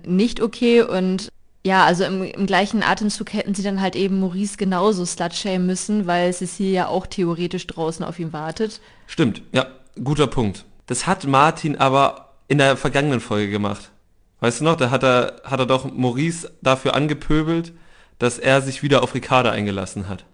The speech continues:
Speaker 1: Ja, und ich glaube, in der Folge davor hat Maurice selber Isabel angepöbelt,
Speaker 2: Ja.
Speaker 1: weil sie Spaß hatte, obwohl
Speaker 2: <laughs>
Speaker 1: Amadou ausgesungen. Also,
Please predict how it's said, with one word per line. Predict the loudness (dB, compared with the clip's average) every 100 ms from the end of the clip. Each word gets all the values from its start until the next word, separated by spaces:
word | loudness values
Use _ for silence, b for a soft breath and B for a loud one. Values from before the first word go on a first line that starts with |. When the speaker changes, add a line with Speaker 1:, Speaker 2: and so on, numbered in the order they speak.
| b b b -2
Speaker 1:
Ja, | 0
und | 0
ich | 4
glaube, | 4 6
in | 4
der | 2
Folge | 2 2 4
davor | 4 4 4 0 2
hat | 0
Maurice | 0 0 0 2 4
selber | 6 6 4
Isabel | 2 0 2 2 0
angepöbelt, | 0 0 2 4 4 4
Speaker 2:
Ja. |
Speaker 1:
weil | 0
sie | 0 -2
Spaß | 0 0 0
hatte, | -6 -4 -2 -2
obwohl | 2 2
Speaker 2:
<laughs> |
Speaker 1:
Amadou | 4 0 0 -2
ausgesungen. | -4 -8 -8 -2
Also, | 2 2